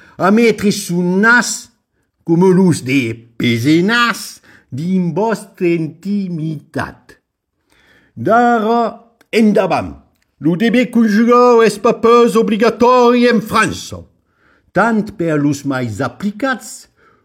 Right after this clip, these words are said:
como per lus ases bastats. Es una mesura que pertoca tanben la Sulie, tu so que es D B de vacances que es inevitara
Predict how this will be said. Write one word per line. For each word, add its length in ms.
como 440
per 160
lus 320
ases 560
bastats. 960
Es 300
una 160
mesura 800
que 160
pertoca 480
tanben 720
la 140
Sulie, 720
tu 220
so 220
que 180
es 100
D 200
B 280
de 120
vacances 880
que 160
es 160
inevitara 1120